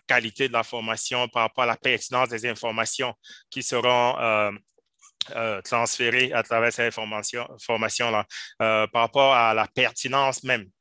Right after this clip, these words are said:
de certains sujets. Donc, en, en suivant des courtes formations comme celle d'aujourd'hui, vous aurez, euh, une idée sur ce que, euh, la, la grande, la longue formation pourrait vous offrir. De façon à ce que si vous êtes, euh, dans une zone, par exemple, où il y a un projet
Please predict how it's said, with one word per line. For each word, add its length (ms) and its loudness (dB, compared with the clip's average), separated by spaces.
de 100 -12
certains 380 0
sujets. 440 -2
Donc, 320 0
en, 380 2
en 40 -2
suivant 300 0
des 80 0
courtes 220 -8
formations 460 -2
comme 160 -2
celle 220 0
d'aujourd'hui, 440 -6
vous 180 -4
aurez, 380 2
euh, 240 0
une 180 -4
idée 340 -2
sur 180 -8
ce 140 -2
que, 440 2
euh, 480 0
la, 200 2
la 160 4
grande, 320 0
la 120 4
longue 240 0
formation 460 -4
pourrait 220 -6
vous 160 -8
offrir. 300 -4
De 60 -4
façon 300 0
à 80 2
ce 80 0
que 100 0
si 160 2
vous 180 -2
êtes, 140 4
euh, 240 2
dans 180 2
une 240 -4
zone, 340 0
par 120 -4
exemple, 280 -2
où 80 -8
il 40 -2
y 40 2
a 100 2
un 60 0
projet 540 -4